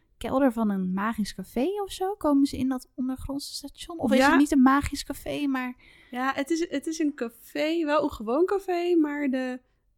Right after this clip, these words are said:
Speaker 2: eh, de barman en de toiletjuf, eh, langs wie ze moeten om daar te komen zijn wel magie. Dus die, die weten ook wel wat zich daar schuilhoudt.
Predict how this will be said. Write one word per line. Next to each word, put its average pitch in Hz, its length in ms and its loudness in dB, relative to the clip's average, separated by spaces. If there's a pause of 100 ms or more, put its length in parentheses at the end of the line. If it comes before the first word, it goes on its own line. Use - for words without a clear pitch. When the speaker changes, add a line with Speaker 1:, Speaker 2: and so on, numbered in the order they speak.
Speaker 2:
eh, 233 120 -14 (100)
de 208 100 -8
barman 285 680 2
en 254 220 -4
de 240 160 -6
toiletjuf, 254 1200 -4
eh, 233 220 -2
langs 226 260 -2
wie 233 140 -2
ze 233 120 -4
moeten 233 320 -4
om 220 160 -6
daar 208 180 -4
te - 120 -16
komen 254 300 -2
zijn 208 580 -6
wel 220 560 -2
magie. 202 760 -2 (600)
Dus 220 280 -4
die, 226 320 -2
die 220 240 -4
weten 233 380 2
ook 214 140 0
wel 208 320 -4
wat 208 200 -4
zich - 460 -8
daar - 240 -8
schuilhoudt. 180 840 -8